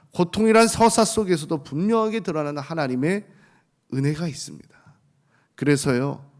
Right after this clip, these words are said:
이 고통이란 배경을 바라보지 마시고 그 안에 일하시는 하나님 바라보시는 저와 여러분 되기를 간절히 축원합니다.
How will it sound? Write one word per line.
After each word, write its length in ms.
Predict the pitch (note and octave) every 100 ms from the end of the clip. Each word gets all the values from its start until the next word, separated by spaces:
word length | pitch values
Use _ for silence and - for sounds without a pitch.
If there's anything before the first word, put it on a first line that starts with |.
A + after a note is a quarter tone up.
| _ _ _ _ -
이 180 | D3+ G#3
고통이란 720 | - F#3+ - G#3 F3+ F3+ E3
배경을 460 | C3 B2+ C3+ B2+
바라보지 420 | A#2 A2 A2 G#2 A2
마시고 720 | F#2+ F2+ - - D#3 - _ _ _ _ _
그 280 | - C3 C#3
안에 360 | G#2+ A2+ A2+ -
일하시는 560 | - D#3 D#3 D#3 D#3+ D#3+
하나님 440 | D3 F3 F3 E3+
바라보시는 640 | D3+ B2 G#2+ G#2 - D#3 - - - _
저와 360 | - A#2+ C3 C3+
여러분 260 | B2+ A#2+ A#2+
되기를 260 | A2+ G#2+
간절히 340 | G#2+ G#2+ G#2 G2+
축원합니다. 880 | - - C#3+ A#2+ A2+ A2 F3+ G#3+